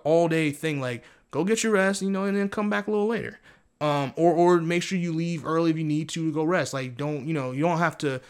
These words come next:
it'll be there. You know, you'll just do whatever you can to make sure you can enjoy it to the fullest. Um, that's what my advice is. And then go to, and then the biggest one is go to cosplay meetups, please. Going to cosplay meetups is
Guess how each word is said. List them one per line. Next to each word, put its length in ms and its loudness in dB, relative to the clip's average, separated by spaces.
it'll 200 10
be 200 4
there. 200 -4
You 140 -4
know, 120 2
you'll 200 6
just 280 0
do 100 4
whatever 200 8
you 120 2
can 280 -2
to 80 -6
make 220 -2
sure 120 -4
you 100 -4
can 100 -6
enjoy 300 -6
it 80 -10
to 80 -10
the 80 -12
fullest. 520 -10
Um, 280 -4
that's 180 -6
what 120 -4
my 120 -4
advice 380 -6
is. 260 -12
And 120 4
then 120 6
go 160 10
to, 200 4
and 120 2
then 100 4
the 60 4
biggest 400 8
one 280 -2
is 220 -4
go 360 4
to 360 -4
cosplay 760 -4
meetups, 520 -10
please. 400 -4
Going 280 2
to 80 0
cosplay 640 -2
meetups 440 -6
is 560 -2